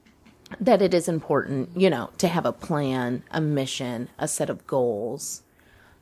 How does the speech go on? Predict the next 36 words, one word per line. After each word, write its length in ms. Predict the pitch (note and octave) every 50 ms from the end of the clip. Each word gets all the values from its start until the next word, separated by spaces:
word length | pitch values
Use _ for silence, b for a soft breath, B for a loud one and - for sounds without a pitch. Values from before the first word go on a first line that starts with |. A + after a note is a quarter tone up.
| B - G3+
dreams, 640 | E3+ - F3 D#3+ D3 C3+ C#3 C3+ C3+ C#3+ C#3+ - - -
aspirations, 1080 | C#3+ C3+ - - - C3 A#2+ A2+ G2 G2 G#2 - - - F#2+ F#2+ F#2+ A2 - - -
if 200 | - D#3 - -
you 100 | C3+ C#3
will, 300 | A#2 A#2 G#2+ F2+ G2 -
that 160 | - D#3+ D3+ -
you 100 | G3 G3+
wanna 220 | G3 E3+ D#3+ F3
get 180 | - D#4 F4+ -
to. 260 | - - A2 G#2+ - -
And 140 | F#3+ F3+ - -
I 160 | F3 F3+ F#3 G3
encourage 640 | A3+ B3 C4+ B3 - - D#3 C#3 C3+ C3+ C#3+ -
a 40 | D#3+
lot 200 | C#3+ D3 C#3 A#2
of 80 | A#2+ -
people 520 | - A2 G2+ - A#2 A2 A2 A#2+ C3 F3 B B B B B B B -
to, 1000 | - - G#3 F#3+ F3 E3 D#3 D3+ D3+ D3 C#3+ D3 C#3+ C#3 C#3 C#3 C3+ C3+ D3+ - _ _ _ _ -
you 120 | F3 F3+
know, 140 | D3 C3+ C3+
do 300 | D3 - F3 D#3+ D#3+ D#3+
the 120 | - E3+
same 300 | E3+ - - A2+ A#2 A2+
for 120 | - - C3+
yourselves 680 | A#2+ C3 D#3 - - G#4 G#4 - - - - - - - -
and 300 | G3 F3 E3 D3+ D3+ D#3
write 300 | D#3 C#3+ C#3+ - - D#3+
down, 640 | - D#3+ C#3 C3+ C3 C3 C3 C3 C3 C3+ C#3 D3 D3 _ _ _ _ _ _ _ _ _ _ _ -
write 200 | D3+ C#3 C#3 D3+
it 120 | D#3+ D#3+
down, 340 | - A3+ C4+ E4 A3+ A3+ F#3+ - B B B B B B B B B B
put 220 | - - F3+ F#3 D#3+
it 140 | D3+ C#3+ E3+
in 100 | E3+ F3+
your 120 | F3+ F3+
calendar. 680 | - A3 G#3+ A3+ B3+ C4 - - - - - - -